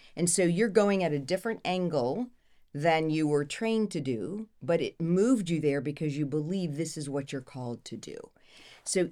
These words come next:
in the book, I have about five or six people who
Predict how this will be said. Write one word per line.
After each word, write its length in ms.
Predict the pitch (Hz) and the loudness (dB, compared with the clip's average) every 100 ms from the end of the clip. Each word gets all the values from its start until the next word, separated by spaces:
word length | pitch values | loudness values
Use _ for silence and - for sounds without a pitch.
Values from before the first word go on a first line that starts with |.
| - | 2
in 220 | 240 233 | 4 6
the 60 | 175 | 2
book, 380 | 135 139 175 - | 0 -2 -4 -4
I 140 | 151 | -2
have 240 | 175 147 143 | 0 0 0
about 340 | 139 117 - | -2 -2 -4
five 240 | - 156 | -4 -4
or 60 | 147 | -4
six 320 | 147 151 - | -6 -8 -10
people 440 | - 151 147 233 302 - - - _ | -10 -10 -6 -6 -6 -14 -20 -20 _
who 520 | - 185 165 151 196 | -2 0 2 0 -2